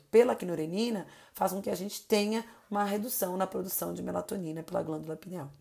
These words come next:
Como eu falei pra vocês, então, o triptofano é o principal aminoácido envolvido nessa via melatonina-serotonina, né? Ah, a via melatonina-serotonina é a responsável por aproximadamente cinco por cento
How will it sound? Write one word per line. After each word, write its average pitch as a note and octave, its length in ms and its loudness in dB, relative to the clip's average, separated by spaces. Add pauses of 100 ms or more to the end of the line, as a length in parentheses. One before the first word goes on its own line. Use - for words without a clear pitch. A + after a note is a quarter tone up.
(1200)
Como B3+ 160 12
eu A3+ 60 8
falei G3+ 200 6
pra G3 120 4
vocês, G3 340 2
então, B3 400 6 (420)
o B3+ 160 12
triptofano F3+ 880 4 (180)
é F#3 80 8
o F3+ 60 10
principal A3 800 8
aminoácido F3+ 640 2
envolvido F3+ 720 2
nessa F3 260 0
via E3+ 260 2
melatonina-serotonina, E3 1300 -2 (160)
né? F3 320 0 (600)
Ah, F#3 440 6
a A#3+ 180 12
via A3 360 8
melatonina-serotonina F#3 1120 0
é A#3 140 4
a - 20 6
responsável G3+ 720 4
por - 140 -2
aproximadamente E3+ 640 -4
cinco D4+ 380 -2
por G#3+ 160 -2
cento F3+ 400 0